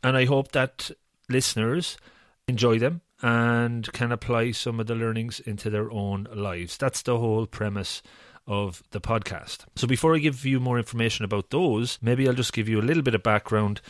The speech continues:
about myself and the, the podcast. So it's the One percent Better podcast, living on the Rob of the Green website. So the Rob of the Green, let's get into that.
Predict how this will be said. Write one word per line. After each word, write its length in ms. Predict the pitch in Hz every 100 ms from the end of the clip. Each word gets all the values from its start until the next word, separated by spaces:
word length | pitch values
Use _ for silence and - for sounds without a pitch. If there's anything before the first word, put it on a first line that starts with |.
| - - _
about 880 | 101 101 90 - 101 95 92 - - 214
myself 540 | 110 101 - 98 92
and 240 | 110 92 92
the, 320 | 95 95 90 - _ -
the 100 | 98
podcast. 680 | - 104 - 87 82 - - _
So 180 | - 135
it's 140 | 123 -
the 100 | 131
One 160 | 143
percent 320 | 139 123 127
Better 180 | 117 123
podcast, 640 | 120 120 104 101 127 - - - - _ _ -
living 260 | 135 135
on 340 | - 120 117 110
the 280 | 110 107 95 - _ _ _
Rob 260 | 113 123 127
of 100 | 117
the 100 | 113
Green 340 | 113 117 113
website. 680 | 107 110 110 - 127 196 - - - - - -
So 360 | - 156 117 92 -
the 120 | 110
Rob 220 | 107 127
of 100 | 127
the 80 | 117
Green, 280 | 104 98 87
let's 320 | 110 - -
get 160 | - 107
into 180 | 95 110
that. 360 | 104 90 -